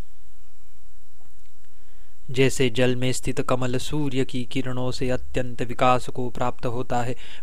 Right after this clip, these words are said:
वैसे ही संतोष से शीतल चित्त शुद्ध विज्ञान दृष्टि से अत्यंत विकास को प्राप्त होता है। जैसे म्लान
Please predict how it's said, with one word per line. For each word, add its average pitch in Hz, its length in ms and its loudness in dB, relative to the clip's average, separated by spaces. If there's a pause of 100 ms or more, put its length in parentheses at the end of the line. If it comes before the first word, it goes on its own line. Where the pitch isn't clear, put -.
वैसे 147 300 0
ही 135 140 2
संतोष 139 640 0
से 127 260 0
शीतल 139 460 0
चित्त 127 440 0 (260)
शुद्ध 139 360 0
विज्ञान 127 640 0
दृष्टि 131 440 0
से 127 160 0
अत्यंत 135 580 0
विकास 123 460 0
को 160 160 0
प्राप्त - 380 0
होता 113 340 0
है। 117 220 0 (2000)
जैसे 131 340 2
म्लान 120 720 2